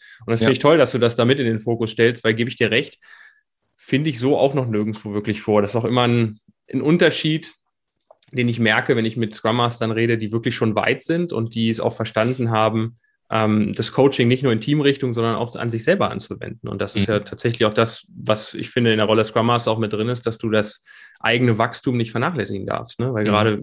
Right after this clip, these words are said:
Speaker 1: wir müssen ja auch vorangehen und sagen, alles klar, äh, lebenslanges Lernen, was du ja auch in deinen Modellen teilweise, wo wir uns damals drüber kennengelernt haben, äh, auch drin hast. Und das müssen wir als Scrum Master, Agile Coaches oder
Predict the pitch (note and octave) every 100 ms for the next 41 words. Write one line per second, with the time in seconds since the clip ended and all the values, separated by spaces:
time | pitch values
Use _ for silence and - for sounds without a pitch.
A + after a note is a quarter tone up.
0 | - G#2+ A2 A2+ A2 A2+ G#2 G#2 - _
1 | - G#2+ A2 A#2 A#2+ A2+ G#2+ G#2+ G#2 G2+
2 | G#2+ - G#2 G#2+ B2 - - _ - A2+
3 | G#2+ A#2 A#2 A#2 A2 G#2+ G#2+ G#2+ B2 G#2
4 | A#2+ G2 A2+ A#2 G#2+ G#2+ G#2 G#2 A#2 A#2+
5 | A#2+ B2 A#2+ A#2 A2 A2+ A#2 - A2+ A#2
6 | - A#2 A2 A#2+ B2+ B2 A#2 A#2 A#2+ A#2
7 | A#2+ A#2+ _ _ _ _ A#2 A2 F#2+ G#2
8 | - A2+ A#2 A#2 A2+ - - G2 - G#2+
9 | G#2+ G2+ - - G2+ G#2 A2 - G2+ G2+
10 | A2 A2 A2+ A2 A2 - G#2+ G#2 G#2